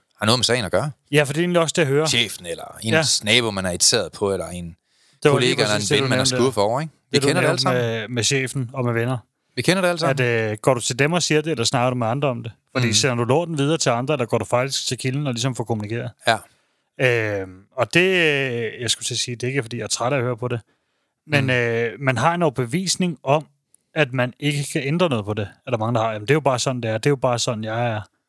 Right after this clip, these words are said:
Speaker 2: Øh, nej.
Speaker 1: Ja, eller så er de i fornægtelse.
Speaker 2: Ja.
Speaker 1: "Jeg hader folk, der bagtaler,"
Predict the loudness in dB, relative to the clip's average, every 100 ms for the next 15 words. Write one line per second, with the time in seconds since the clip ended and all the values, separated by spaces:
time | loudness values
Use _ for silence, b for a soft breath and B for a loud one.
0 | _ _ _ -6 -2 0 0 -2 -2 -4
1 | -6 _ _ _ -4 0 2 2 2 2
2 | 2 0 0 0 -2 -2 -2 -2 -6 _
3 | -6 -4 -4 _ _ 2 4 4 2 2
4 | 0 0 2 2 2 -2 -4